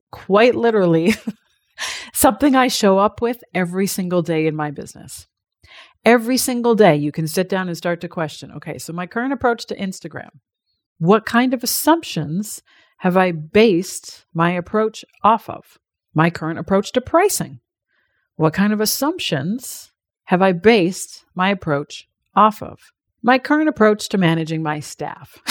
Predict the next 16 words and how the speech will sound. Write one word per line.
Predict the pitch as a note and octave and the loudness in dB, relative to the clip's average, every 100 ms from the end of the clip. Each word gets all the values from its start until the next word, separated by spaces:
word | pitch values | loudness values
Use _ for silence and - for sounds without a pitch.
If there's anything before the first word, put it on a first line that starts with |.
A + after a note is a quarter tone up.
| - | 2
<laughs> | A3 - - _ _ _ _ _ _ _ - - - C4 | 2 2 -16 _ _ _ _ _ _ _ -8 -6 -6 -4
What | A#3 A#3 | 2 2
kind | A#3 D#4 D4+ | 4 2 2
of | C4 | 0
assumptions | C4+ - F4 F4 - F3 E3+ G3 - _ | 0 0 -2 0 4 4 4 -6 -14 _
have | - G#3 | -2 0
I | G#3+ | 2
based | G#3 G#3+ A#3+ A#3 B3+ | 2 4 4 2 -4
my | A#3 | -2
approach | A#3 A#3+ A3+ A3 - _ _ - | 0 2 2 0 -8 _ _ 2
off | G#3+ A#3 - | 4 4 0
of? | D3 - _ _ _ _ _ _ _ _ _ _ | -4 -6 _ _ _ _ _ _ _ _ _ _
It's | - F#3 - | -4 -2 -2
so | - - F#3+ F#3+ F#3+ F#3 F#3+ F#3+ _ _ | -6 2 4 4 2 -2 -6 -10 _ _
incredibly | G3 G3 - - F3 E3+ E3 E3 D#3+ D#3+ D#3+ _ _ _ - | -4 -2 -4 0 0 0 -2 -4 -6 -10 _ _ _ _ -4
helpful. | E3+ D#3 - - C#3 - | 2 2 0 -12 -12 -14